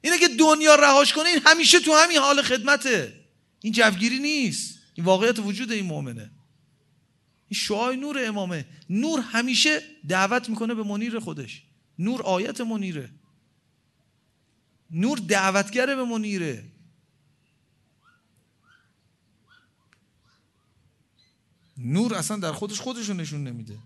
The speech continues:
منیر رو نشون میده. بعد حضرت فرمود: "نورهم یضیء لمن سواهم"، در همین حدیث فرمود: "نور این شیعیان ما که خودش از شعاع نور ماست، باز به بقیه نور می‌ده."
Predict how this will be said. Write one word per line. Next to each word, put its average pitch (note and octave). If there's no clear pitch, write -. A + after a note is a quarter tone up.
منیر D#3+
رو A#3
نشون D3
میده. A2+
بعد D3+
حضرت C#3
فرمود: F#3+
"نورهم E3
یضیء F3
لمن D3
سواهم"، A2+
در A#2+
همین B2
حدیث G#2+
فرمود: F3
"نور G3+
این D3
شیعیان C3
ما B2+
که A#2+
خودش C#3
از C3
شعاع C3+
نور C#3
ماست، G3
باز G#3
به D#3+
بقیه D#3
نور F3
می‌ده." G#2